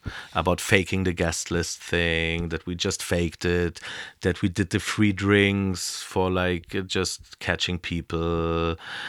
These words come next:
And I was like, we just, it was, wa-, wa-, was, like, a crazy story because I just had the,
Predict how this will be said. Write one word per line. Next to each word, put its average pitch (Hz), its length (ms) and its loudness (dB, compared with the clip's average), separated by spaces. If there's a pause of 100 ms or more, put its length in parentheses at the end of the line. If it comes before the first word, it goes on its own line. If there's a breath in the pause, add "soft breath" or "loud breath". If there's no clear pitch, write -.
(240 loud breath)
And 85 140 0
I 85 80 0
was 90 160 -2
like, 87 160 -2
we 101 160 0
just, - 400 -6
it 131 160 -2
was, 170 180 2
wa-, 185 160 4
wa-, 185 200 4
was, 190 200 8
like, 156 220 6
a - 20 -12
crazy 127 300 6
story 120 220 8
because 107 340 4
I 101 80 4
just 110 320 4
had 104 180 4
the, 98 360 6